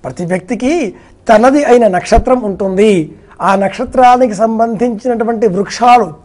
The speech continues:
చెట్లు ఉంటాయి. ఆ చెట్టును స్థాపన చేయడం, ఆ నక్షత్రానికి సంబంధించిన దైవాన్ని ఆరాధించడం, మన కోరికలన్నీ నెరవేర్చుకోవడం.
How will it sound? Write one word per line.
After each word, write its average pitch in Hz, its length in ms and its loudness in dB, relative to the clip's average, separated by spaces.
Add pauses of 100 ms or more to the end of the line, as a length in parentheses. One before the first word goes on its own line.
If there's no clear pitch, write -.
చెట్లు 285 300 -6
ఉంటాయి. 185 680 -4 (460)
ఆ 175 120 0
చెట్టును 185 440 -6
స్థాపన 175 440 -6 (100)
చేయడం, 196 320 -2 (1300)
ఆ 220 120 6
నక్షత్రానికి 240 720 2
సంబంధించిన 226 520 0
దైవాన్ని 220 520 4 (120)
ఆరాధించడం, 214 760 0 (640)
మన 285 120 0
కోరికలన్నీ 247 600 2
నెరవేర్చుకోవడం. 180 800 -6